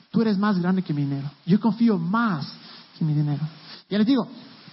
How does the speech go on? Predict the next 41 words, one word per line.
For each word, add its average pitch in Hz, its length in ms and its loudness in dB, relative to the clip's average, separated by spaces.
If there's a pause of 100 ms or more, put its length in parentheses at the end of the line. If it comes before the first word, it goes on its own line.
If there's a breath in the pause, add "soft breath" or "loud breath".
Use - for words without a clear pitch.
(280 loud breath)
eh, 190 260 0
no, 208 180 2
no, 214 220 2
por 202 140 -2
Dios 233 160 2
no 269 100 0
malentiendan, 226 460 -2
no 202 80 0
piensan 233 260 0
que 185 180 -6
hicimos 214 340 0
esto 285 260 -2
para 196 180 -4
que 180 100 -12
ahora 247 360 -2
cojan 254 280 0
y 226 60 0
nos 185 180 2
llenen 240 280 -2
el 202 80 -2
sobre. 185 200 -4
No, 180 180 0
para 160 200 -4
nada, 160 220 -4 (480 loud breath)
para 170 240 -4
nada, 208 260 0
para 185 160 -2
nada. 185 140 0
Es 180 60 0
más, - 200 -16
si 202 140 -8
alguien 240 160 -2
de 208 80 0
cierta 233 240 -2
manera 214 200 0
siente 214 220 -2
así, 226 140 0
por 170 180 -4
Dios 185 240 -2
no 165 120 -4
dé. 147 140 -4